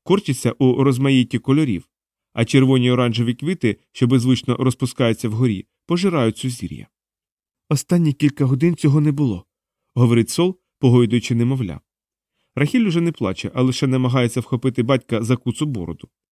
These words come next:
Вайнтрауб цілує її дрібну долоньку. «Знову випробовують захист гегемонії», коментує Касат. Там, де він зачіпає головешку, злітає сніп іскор.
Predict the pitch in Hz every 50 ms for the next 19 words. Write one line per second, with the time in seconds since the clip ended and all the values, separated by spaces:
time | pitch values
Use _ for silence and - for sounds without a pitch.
0 | _ _ _ _ - 120 123 120 113 - 147 180 208 190 - - - 117 120 156
1 | 185 190 185 165 151 165 165 160 170 170 - 151 170 185 190 156 131 120 110 -
2 | 139 127 98 82 82 82 - - - 113 _ _ _ _ _ _ _ _ _ _
3 | _ _ _ _ _ _ _ _ _ - 104 101 117 135 127 120 120 113 113 117
4 | - 120 117 107 110 139 135 127 110 101 92 110 123 107 - 117 107 95 113 117
5 | 110 120 127 117 95 90 85 82 82 87 90 - _ _ _ _ _ - 135 120
6 | 120 120 107 - 117 107 104 98 127 127 - - - 78 - _ _ _ _ _
7 | _ _ _ _ _ _ _ - 131 123 117 120 131 120 123 117 113 - - 107
8 | 123 117 - 131 - - 120 120 117 107 120 120 120 123 156 180 - - - 110
9 | 104 - - - 113 123 117 - 127 120 117 113 - - 131 131 127 - - 110
10 | 90 - - _ - -